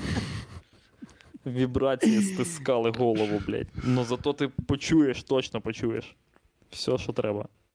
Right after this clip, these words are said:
Speaker 1: Да. Ну, в мене не такі навушники, знаєш, які, типу, плотно прилягають. Вони, типу, так прилягають, так, чисто візуально
Speaker 2: Мгм.
Speaker 1: прилягають.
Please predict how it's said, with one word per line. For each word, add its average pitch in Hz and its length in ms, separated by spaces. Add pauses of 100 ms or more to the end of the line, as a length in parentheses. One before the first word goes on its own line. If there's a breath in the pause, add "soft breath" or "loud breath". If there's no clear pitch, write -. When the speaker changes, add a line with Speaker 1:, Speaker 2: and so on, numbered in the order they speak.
(200)
Speaker 1:
Да. 135 240
Ну, 151 100
в 165 40
мене 190 220
не 180 100
такі 190 240
навушники, 160 400
знаєш, 147 240
які, 123 160
типу, 117 200
плотно 120 420
прилягають. 107 580
Вони, 120 200
типу, 131 220
так 117 260
прилягають, 117 680
так, - 280 (260)
чисто 117 400 (480)
візуально 117 520
Speaker 2:
Мгм. 110 160
Speaker 1:
прилягають. 110 500